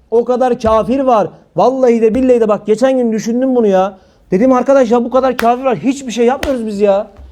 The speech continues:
Hiçbir şey yapmıyoruz. Kılımız kıpırdamıyor. Anca adamları alkışlıyoruz. Ya o kadar zenginler var, o kadar fakirler var, o kadar değişik değişik adamlar var, ünlüler neyse ne.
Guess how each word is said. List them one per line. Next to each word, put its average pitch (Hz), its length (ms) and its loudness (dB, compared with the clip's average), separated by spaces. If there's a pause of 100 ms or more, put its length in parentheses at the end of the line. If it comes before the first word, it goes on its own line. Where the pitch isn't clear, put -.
(220)
Hiçbir 285 360 2
şey 262 220 2
yapmıyoruz. 302 500 0
Kılımız 302 340 -4
kıpırdamıyor. 330 560 -2 (840)
Anca 339 320 2
adamları 330 400 2
alkışlıyoruz. 285 640 -2 (320)
Ya 233 140 2
o 285 100 0
kadar 294 220 2
zenginler 285 640 0
var, 277 260 0
o - 120 -4
kadar 269 280 0
fakirler 269 480 -2
var, 277 220 -2
o 247 120 0
kadar 269 280 2 (420)
değişik 247 380 2
değişik 262 240 -2
adamlar 277 380 0
var, 233 160 0
ünlüler 262 520 0
neyse 277 320 2
ne. 262 260 0